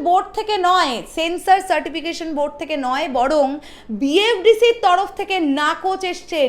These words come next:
নেতিবাচক বক্তব্য, নেতিবাচক মন্তব্য, তাদের কথা যে তাণ্ডব নাকি মুক্তি দেওয়ার মতন সিনেমা নয়, কিছু কিছু জিনিস নাকি এমন আছে যেটার জন্য তাণ্ডব মুক্তি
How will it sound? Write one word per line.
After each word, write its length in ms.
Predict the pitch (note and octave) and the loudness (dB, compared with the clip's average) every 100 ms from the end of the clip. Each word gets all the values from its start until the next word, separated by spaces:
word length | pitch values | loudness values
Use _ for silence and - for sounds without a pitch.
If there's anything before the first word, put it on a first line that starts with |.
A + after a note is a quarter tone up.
| A#3+ | 0
নেতিবাচক 760 | C#4+ E4 F#4+ G4+ F#4 F#4 F#4+ F#4+ - - - - - _ _ _ _ - G3+ | -2 0 0 2 0 0 -4 -6 -12 -20 -20 -20 -20 _ _ _ _ -20 0
বক্তব্য, 540 | A3 D#4 - G#4+ G#4 F4 D4 A3+ | 4 4 2 -2 0 2 2 2
নেতিবাচক 600 | C#4 D4 G4 F#4 F4+ F#4+ F#4 D4+ | -2 0 0 0 -2 -4 -6 -6
মন্তব্য, 400 | D#4 D#4 F4 B3+ C4+ C4+ | -6 -4 -6 0 0 0
তাদের 260 | C4 D4 - D#4+ | -2 -2 -2 -4
কথা 280 | D#4 D#4 C4+ A#3+ G4 - - - | -6 -2 0 0 -2 -8 -20 -8
যে 80 | D4+ | -4
তাণ্ডব 520 | D4 C#4+ D#4 E4+ G#4+ F#4+ | 0 0 0 -2 -2 -2
নাকি 260 | F#4 F#4 D#4+ F4+ | -4 -2 -4 -2
মুক্তি 380 | D4+ D4+ - F4+ | -4 -6 -6 -4
দেওয়ার 260 | E4 E4+ F4+ F4 | 0 2 2 -2
মতন 240 | F4 E4+ E4+ | -4 -4 -6
সিনেমা 380 | E4+ D#4 D#4+ E4 | -6 -4 -4 -4
নয়, 260 | D#4+ D#4 C4+ | -2 -2 -4
কিছু 160 | D#4 D#4+ E4+ | -8 -10 -10
কিছু 160 | E4 E4+ B3 | -10 -10 -8
জিনিস 240 | D4+ E4+ - | -8 -8 -8
নাকি 180 | E4 E4 D4+ C#4 | -10 -6 -6 -4
এমন 180 | F4 G#4 | -2 0
আছে 320 | E4+ - C#4 D#4+ - - - A#3+ | -2 -2 -6 -6 -10 -20 -10 -6
যেটার 280 | D#4 F4+ D4 | 0 2 2
জন্য 200 | D#4+ E4 F4 | -4 -6 -4
তাণ্ডব 340 | C#4 C#4 D4 D#4 D4 | -4 -2 -4 -4 -6
মুক্তি 240 | D4 - | -8 -10